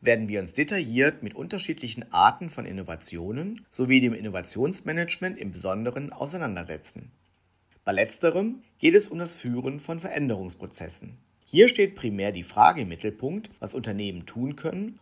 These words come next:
um innovativ zu sein oder zu bleiben. So gibt es beispielsweise verschiedene Kreativitätstechniken, die die kreativen Fähigkeiten der Mitarbeiter steigern. Diese können von den Unternehmen eingesetzt werden, um die Innovationsquote im Unternehmen zu steigern.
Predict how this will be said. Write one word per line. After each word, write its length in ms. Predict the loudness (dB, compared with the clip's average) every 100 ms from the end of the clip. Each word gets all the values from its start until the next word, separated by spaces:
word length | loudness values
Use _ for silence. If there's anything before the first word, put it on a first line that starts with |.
| -8
um 160 | -6
innovativ 680 | -4 -6 -6 -8 -4 -4 -4
zu 160 | -6
sein 400 | -2 0 0 -4 -8 -16 _ _
oder 280 | -4 0 0
zu 140 | 0
bleiben. 480 | 0 0 0 -6 -14 -20 _ _ _ _ _
So 120 | -4 -2
gibt 200 | -2 -4
es 100 | 6
beispielsweise 680 | 8 8 2 2 4 4
verschiedene 500 | -2 -8 -8 -6 -4
Kreativitätstechniken, 1500 | -2 0 0 0 -8 -4 -2 -2 -6 -8 -10 -12 -10 -10 -12 -14
die 240 | -10 -10
die 220 | -10 -12
kreativen 680 | -10 -8 -8 -8 -10 -6 -6
Fähigkeiten 760 | -4 -2 -2 -2 -4 -6 -6 -8
der 100 | -8
Mitarbeiter 680 | -6 -2 2 2 0 -6 -6
steigern. 580 | -6 -4 -4 -8 -14 -20 _ _ _ _ -8
Diese 260 | -2 -2
können 260 | 0 0 0
von 160 | -2
den 80 | -6
Unternehmen 580 | -6 -8 -8 -6 -6 -8 -4
eingesetzt 580 | -2 -2 -2 -2 -2 -2
werden, 380 | -2 -4 -8 -8
um 140 | -4 -2
die 100 | -2
Innovationsquote 1080 | -4 -2 0 0 -2 -4 -6 -4 -2 -4
im 140 | -8 -8
Unternehmen 540 | -8 -8 -8 -8 -8
zu 100 | -10
steigern. 520 | -2 0 0 -4 -14